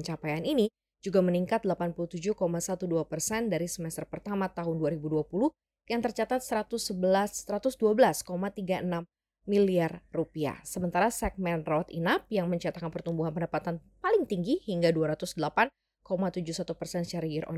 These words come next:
year menjadi seratus delapan belas koma lima empat miliar rupiah. Pertumbuhan dari sisi top line ini juga mampu membalikan keadaan bottom line Same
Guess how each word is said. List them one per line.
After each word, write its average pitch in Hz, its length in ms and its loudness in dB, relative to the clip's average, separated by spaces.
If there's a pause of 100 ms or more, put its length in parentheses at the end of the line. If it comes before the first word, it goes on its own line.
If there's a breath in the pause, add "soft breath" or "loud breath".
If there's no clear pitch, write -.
year 247 160 4 (320)
menjadi 175 240 0
seratus 196 400 -4
delapan 175 240 0
belas 190 160 0
koma 175 320 -2
lima 165 320 -2
empat 160 320 -8 (320)
miliar 156 400 0
rupiah. 139 640 -8 (400)
Pertumbuhan 262 420 6
dari 294 160 6
sisi 269 300 -2
top 254 240 -2
line 247 160 0
ini 285 100 -2
juga 233 220 2
mampu 214 400 0
membalikan 180 560 2
keadaan 165 400 0
bottom 160 240 -4
line 160 160 -2
Same 170 400 -2